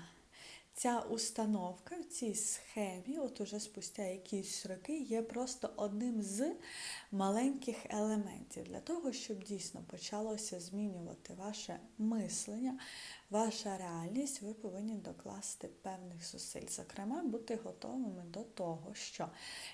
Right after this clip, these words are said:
як тільки ви вирішите, що у вас тепер установка буде не така, а, наприклад, інакша, ну, що світу можна довіряти і так далі і тому подібне, перше, з чим ви зіштовхнетеся, це те, що саме ця установка розіб'ється в пух і в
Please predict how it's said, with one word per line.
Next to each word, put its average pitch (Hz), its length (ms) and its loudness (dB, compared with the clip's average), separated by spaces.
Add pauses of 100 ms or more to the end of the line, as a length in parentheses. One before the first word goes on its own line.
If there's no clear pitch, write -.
як - 140 -4
тільки 294 300 2
ви 262 140 8
вирішите, 190 800 0 (360)
що - 240 -2
у - 20 2
вас 226 240 0
тепер 220 440 0
установка 190 720 -2
буде 180 360 0 (160)
не 208 200 2
така, 294 480 2
а, 233 40 -2
наприклад, 208 580 -4
інакша, 170 420 -6
ну, 254 80 -4
що 226 160 -6
світу 202 360 -2
можна 180 300 -4
довіряти 254 440 0
і 196 40 2
так 185 220 -4
далі 214 220 0
і 196 40 0
тому 196 280 -2
подібне, 180 540 0 (520)
перше, 277 440 6
з - 40 2
чим 233 340 2
ви 208 120 4
зіштовхнетеся, 226 1080 2
це 214 180 -2
те, 269 160 4
що - 140 -4
саме 226 380 4
ця 233 260 2
установка 214 680 2
розіб'ється 196 680 0
в 214 40 -2
пух - 440 -4
і - 40 -6
в - 120 -10